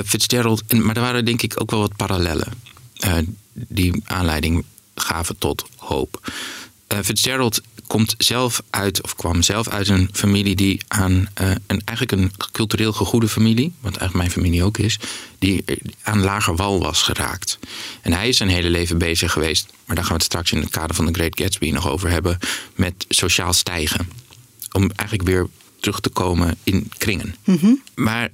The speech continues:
Speaker 1: die familie was aan lager wal geraakt. Hij ging wel studeren aan Princeton, was een drop-out, bakte er niks van. Eh, dus er ging heel veel verkeerd, maar hij had wel enorm veel talent. Op basis van dat talent heeft hij zichzelf uit de modder getrokken.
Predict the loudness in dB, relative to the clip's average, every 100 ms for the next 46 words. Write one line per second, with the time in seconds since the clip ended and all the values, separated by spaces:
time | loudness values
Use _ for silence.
0 | -6 0 0 2 2 2 2 2 0 0
1 | 0 0 0 0 -2 -4 -6 -14 _ -10
2 | -4 -2 0 0 0 0 2 2 2 0
3 | 0 0 2 2 0 0 0 2 2 0
4 | 0 -2 -2 -4 -6 -8 -6 -4 -2 0
5 | 2 2 2 0 0 0 -2 -6 -12 -12
6 | -12 -16 -6 -2 0 2 2 0 2 2
7 | 2 2 0 -2 -2 -2 -2 0 0 0
8 | 0 0 0 0 -2 -4 -6 2 4 4
9 | 4 0 -4 -4 -4 -6 -8 -12 -16 -10
10 | -4 -2 0 0 0 0 0 0 0 0
11 | 2 2 0 0 0 0 0 0 0 -2
12 | 0 2 2 0 -4 -4 -6 -6 -8